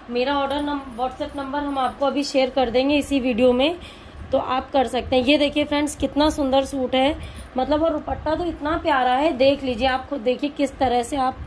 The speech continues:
कैसे भी दुपट्टा ले लीजिए। ये देखिए फ्रेंड्स, दुपट्टा बहुत प्यारा है। गर्मी के according ये सारे सूट बहुत अच्छे हैं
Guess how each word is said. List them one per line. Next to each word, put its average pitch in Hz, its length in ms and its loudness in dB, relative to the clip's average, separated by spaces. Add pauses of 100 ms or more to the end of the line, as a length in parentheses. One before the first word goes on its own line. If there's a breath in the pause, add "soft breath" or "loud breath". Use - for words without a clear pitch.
(100)
कैसे 277 300 0
भी 349 80 4
दुपट्टा 302 380 0
ले 262 180 4
लीजिए। 214 240 0
ये 214 200 4
देखिए 208 260 -2
फ्रेंड्स, 208 360 -10 (4000 loud breath)
दुपट्टा 302 340 0
बहुत 320 300 2
प्यारा 311 280 2
है। 311 240 2
गर्मी 262 300 0
के 302 140 2
according 294 420 2
ये 277 80 2
सारे 277 320 0
सूट 294 300 -2
बहुत 240 300 -2
अच्छे 294 300 2
हैं 285 240 4